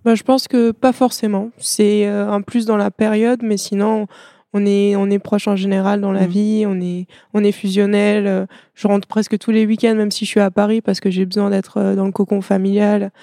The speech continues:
Speaker 1: d'être contre maman le, le samedi soir, euh, devant la télé tranquille. Après, c'est, c'est mon métier, donc, euh, je, j'ai de la chance de pouvoir le partager avec elle. Et puis, euh, voilà, qu'on ait des, des voyages, euh, des émotions,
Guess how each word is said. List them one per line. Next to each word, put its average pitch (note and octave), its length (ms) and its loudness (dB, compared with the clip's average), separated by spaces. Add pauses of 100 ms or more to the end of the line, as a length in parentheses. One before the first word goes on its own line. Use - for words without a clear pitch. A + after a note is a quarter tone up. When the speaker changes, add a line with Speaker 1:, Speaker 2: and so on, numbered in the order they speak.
(200)
Speaker 1:
d'être G#3 220 0
contre G3+ 260 -2
maman G3+ 320 0
le, F#3+ 220 0
le G3 160 -4
samedi G3 400 -4
soir, G#3 400 -2
euh, A3+ 100 -2
devant G3 180 -6
la G3 140 0
télé G3+ 240 -2
tranquille. G#3 440 -4 (400)
Après, A#3 280 2
c'est, G#3+ 540 0 (340)
c'est - 200 0
mon A3+ 120 2
métier, A#3 480 0
donc, A3 320 -4
euh, G#3 140 2
je, G#3 220 2
j'ai G#3 120 2
de G3 60 -2
la G#3+ 100 2
chance A#3 220 0
de A3+ 80 0
pouvoir A3 320 0
le A3 80 2
partager A3 480 0
avec G#3 300 0
elle. B3 200 2
Et A3+ 80 2
puis, G#3 300 0
euh, G3+ 180 2 (400)
voilà, G#3+ 220 2
qu'on A3 180 -4
ait G3+ 120 0
des, G3+ 260 -2
des G3+ 180 -2
voyages, G#3 520 2
euh, G3+ 260 0
des G3 240 -2
émotions, G#3 640 -2